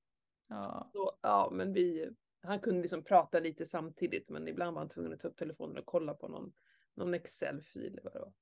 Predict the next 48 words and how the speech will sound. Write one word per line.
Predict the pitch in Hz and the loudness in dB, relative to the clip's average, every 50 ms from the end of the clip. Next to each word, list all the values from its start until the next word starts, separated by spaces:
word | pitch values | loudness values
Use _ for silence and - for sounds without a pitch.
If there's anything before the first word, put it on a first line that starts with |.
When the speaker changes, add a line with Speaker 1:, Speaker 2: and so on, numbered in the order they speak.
| - - - _ _ _ _ - | -20 -20 -20 _ _ _ _ 12
Speaker 2:
Ja, | - 180 180 180 | 12 12 12 12
ja, | 185 | 12
Speaker 1:
Ja. | 180 185 | 12 12
Speaker 2:
nåväl. | 202 196 190 185 185 180 180 180 185 180 180 | 12 10 10 10 8 6 2 2 4 10 12
Det | 233 233 | 12 12
var | 226 226 | 12 12
ändå | 214 196 196 | 12 12 8
trevligt | 196 - 226 202 190 190 | 6 8 10 10 10 8
att | 196 196 | 6 2
få | - 190 | 2 2
lite | 180 180 185 | 2 2 0
julmat. | 180 175 190 190 180 175 180 180 175 170 175 175 | 4 8 10 12 12 12 10 6 4 2 2 2
Det | - 185 | 4 6
var | 175 170 | 8 10
väl, | 175 180 170 170 170 170 175 | 10 10 10 8 4 0 4
mycket | 190 220 233 - - - 226 | 4 4 4 4 10 12 12
av | 202 165 156 165 | 12 12 12 12
det | 160 | 10
var | 165 165 | 4 2
väldigt | 165 175 165 165 160 170 160 151 | 4 2 2 2 -2 -4 -2 2
bra. | 180 180 165 - - - | 4 6 6 6 4 2
Sen | - - 170 165 165 87 - - - - - - | -2 -4 -6 -6 -6 -6 -6 -6 -8 -10 -10 -6
var | - - 87 | -4 -2 -2
det | 90 | -2
några | 87 87 | -4 -6
saker | - - - - - - - | -6 -6 -8 -8 -8 -8 -10
som | 160 - | -10 -10
inte | - - - | -10 -8 -8
alls | - - - - - | -10 -10 -8 -8 -10
var | 147 - | -10 -8
så | - - 170 | -8 -10 -10
bra. | 165 - - 190 - | -10 -10 -12 -6 2
Men | 196 220 220 214 202 - - - - - - | 6 6 6 6 4 0 -6 -20 -20 -18 -16
Speaker 1:
Nej. | 185 - - _ _ _ _ _ | -16 -16 -16 _ _ _ _ _
Speaker 2:
jag | - 233 233 226 226 | 12 12 12 12 12
ge-, | 233 233 240 - - - | 12 12 12 12 12 12
älskar | 233 233 214 196 190 - - - 240 226 | 12 12 12 12 6 4 6 10 12 12
ju | 220 | 12
julmat. | 208 180 196 175 151 - - - - - - | 12 10 6 4 4 2 -2 -6 -8 0 2
Jag | 190 180 - | 4 8 10
älskar | 190 190 180 170 170 - - - 220 | 10 10 8 6 0 -2 2 4 6
ju | 214 208 196 196 190 | 8 10 10 8 8
julen. | 170 214 226 226 196 175 180 156 110 - - - | 10 10 10 10 10 8 4 4 4 4 2 0
Och | 170 180 185 | 0 0 0
vi | 190 196 | 0 4
har | 180 180 | 6 6
ju | 180 185 180 170 | 6 8 6 4
tagit, | 165 - 165 143 139 | 4 2 -2 -2 -2